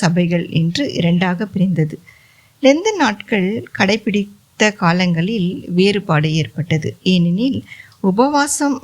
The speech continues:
இருப்பதற்காக சட்டங்கள் மாறுபட்டன. அப்பொழுது நாற்பது நாட்கள் விசேஷித்த தன்மைகளுக்கும்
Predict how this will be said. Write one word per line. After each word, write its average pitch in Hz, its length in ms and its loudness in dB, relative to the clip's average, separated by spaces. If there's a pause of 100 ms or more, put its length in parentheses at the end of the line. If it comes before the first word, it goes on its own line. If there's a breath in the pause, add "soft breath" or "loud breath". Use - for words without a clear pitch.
(120)
இருப்பதற்காக 180 840 0 (360)
சட்டங்கள் 202 520 0 (100)
மாறுபட்டன. 170 600 0 (600 loud breath)
அப்பொழுது 240 380 0 (120)
நாற்பது 254 540 0
நாட்கள் 254 440 -2
விசேஷித்த 226 640 -2 (120)
தன்மைகளுக்கும் 180 760 0